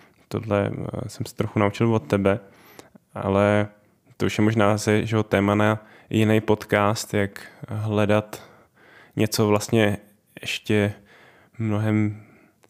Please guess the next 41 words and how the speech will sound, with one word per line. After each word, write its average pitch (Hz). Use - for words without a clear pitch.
jako 98
nadřazenějšího 110
těm 107
nějakým 107
ročním 110
cílům. 104
Že 113
to 110
je 104
vlastně -
nějaký 107
ten 117
základ, 113
na -
čem 110
stavíme 110
ty 117
roční 113
cíle, 110
že 113
to 107
úplně 110
jako, 107
eh, 113
tak -
necucáme 107
si 120
z -
prstu. -
<laughs> -
Podle 113
toho, 113
co -
jsme -
zrovna 110
včera 107
viděli 104
třeba 117
v 120
televizi, 110
tak 104